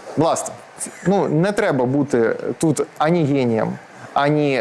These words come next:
е, відверто говорячи, навіть дуже наївною людиною, щоб повірити, що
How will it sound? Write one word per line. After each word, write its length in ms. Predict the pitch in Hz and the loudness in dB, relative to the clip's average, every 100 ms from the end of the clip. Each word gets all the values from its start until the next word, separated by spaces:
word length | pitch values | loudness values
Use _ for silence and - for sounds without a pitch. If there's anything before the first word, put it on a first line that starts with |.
| - | 0
е, 220 | 127 123 113 | 0 0 0
відверто 440 | 135 143 151 127 | 0 0 0 0
говорячи, 540 | 113 139 147 135 120 123 | 0 2 2 0 0 -2
навіть 560 | 127 127 139 143 131 123 | 0 0 0 0 -2 0
дуже 280 | 165 139 123 | 2 2 2
наївною 420 | 127 120 120 117 | 2 2 2 2
людиною, 440 | 135 190 254 131 - - - | 2 0 0 -2 -6 -16 -6
щоб 180 | - 135 | -4 -2
повірити, 540 | - 160 170 131 123 | 2 2 2 0 -2
що 240 | - 143 | 0 -2